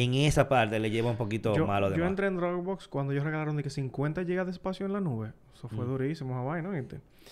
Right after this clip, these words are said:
Speaker 2: Pero,
Speaker 1: Pero
Speaker 2: eh,
Speaker 1: ahora Dropbox es caro. Es el más
Speaker 2: sí,
Speaker 1: caro de todito.
Speaker 2: es muy, muy caro. Y yo tengo ahí archivos, porque yo lo utilizaba mucho para guardar cosas de Actualizate.
Speaker 1: Mm.
Speaker 2: Yo tengo archivos viejísimos que no estoy ni siquiera utilizando.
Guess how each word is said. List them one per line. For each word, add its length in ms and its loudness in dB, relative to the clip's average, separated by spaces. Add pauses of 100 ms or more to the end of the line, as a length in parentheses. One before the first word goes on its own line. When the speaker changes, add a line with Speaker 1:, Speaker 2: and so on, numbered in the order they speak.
(360)
Speaker 2:
Pero, 480 6
Speaker 1:
Pero 220 4
Speaker 2:
eh, 80 4
Speaker 1:
ahora 180 10
Dropbox 320 2
es 60 -2
caro. 280 -2 (360)
Es 100 2
el 60 4
más 140 4
Speaker 2:
sí, 20 -2
Speaker 1:
caro 180 6
de 60 2
todito. 240 0
Speaker 2:
es 60 0
muy, 220 0
muy 220 0
caro. 300 -4 (340)
Y 200 4
yo 180 4
tengo 240 4
ahí 80 6
archivos, 580 4
porque 240 -2
yo 80 4
lo 60 2
utilizaba 360 2
mucho 240 -2
para 140 -2
guardar 300 -2
cosas 260 -4
de 60 -2
Actualizate. 540 -4
Speaker 1:
Mm. 60 -4 (360)
Speaker 2:
Yo 100 0
tengo 220 2
archivos 320 4
viejísimos 840 4
que 120 -4
no 60 2
estoy 180 2
ni 140 2
siquiera 340 2
utilizando. 760 0